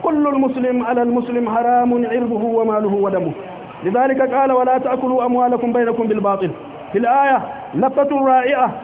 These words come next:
لم يسمي الله عز وجل المال الذي تأكله مال أخيه،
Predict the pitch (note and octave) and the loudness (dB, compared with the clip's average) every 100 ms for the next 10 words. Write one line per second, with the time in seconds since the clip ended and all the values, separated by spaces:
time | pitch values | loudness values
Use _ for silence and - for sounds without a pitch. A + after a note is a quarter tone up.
0 | - - G3 C4+ C4 C#4 C#4 C#4 C4+ B3+ | -14 -8 0 2 2 0 0 2 2 2
1 | A#3+ B3 B3+ A#3+ C4 C4 A#3+ B3+ C#4 C#4 | 0 0 2 2 2 2 0 2 2 2
2 | C4+ C#4 C#4 C#4+ C4+ C#4 C#4 C4+ C4 B3+ | 2 2 0 0 0 0 2 2 2 2
3 | B3 A#3 B3+ | 2 2 0